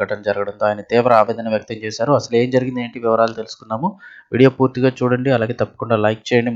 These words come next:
మరిన్ని అప్‌డేట్స్ కోసం ఛానల్ని సబ్స్క్రైబ్ చేసుకోండి, అలాగే మీకు తెలిసిన వారికి కూడా వీడియో షేర్ చేయండి. వివరాల్లోకి వెళ్ళిపోదాం.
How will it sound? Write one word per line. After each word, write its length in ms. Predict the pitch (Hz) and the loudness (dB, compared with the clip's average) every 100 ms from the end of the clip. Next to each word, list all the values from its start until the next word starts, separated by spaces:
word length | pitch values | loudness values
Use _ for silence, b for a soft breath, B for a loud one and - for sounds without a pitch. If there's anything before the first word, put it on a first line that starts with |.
| 104 | 0
మరిన్ని 260 | 123 120 113 | 0 -2 -4
అప్‌డేట్స్ 320 | 120 - - | -4 -6 -8
కోసం 180 | 110 - 113 | -10 -6 -4
ఛానల్ని 340 | 107 110 113 107 | -2 -2 -4 -4
సబ్స్క్రైబ్ 460 | - - 101 - 98 | -6 -8 -10 -10 -12
చేసుకోండి, 380 | - - 87 - B B - | -10 -10 -10 -14 B B -4
అలాగే 160 | 110 117 | -2 -2
మీకు 120 | 113 110 | 0 0
తెలిసిన 220 | 101 - 120 | 0 2 2
వారికి 180 | - 110 | 4 4
కూడా 100 | 113 107 | 4 2
వీడియో 200 | 104 107 | 0 0
షేర్ 200 | 98 92 - | 0 0 0
చేయండి. 260 | 92 85 - _ _ _ | -4 -4 -12 _ _ _
వివరాల్లోకి 460 | 98 101 104 104 104 | 2 4 4 4 2
వెళ్ళిపోదాం. 400 | 98 101 104 156 | 2 2 2 2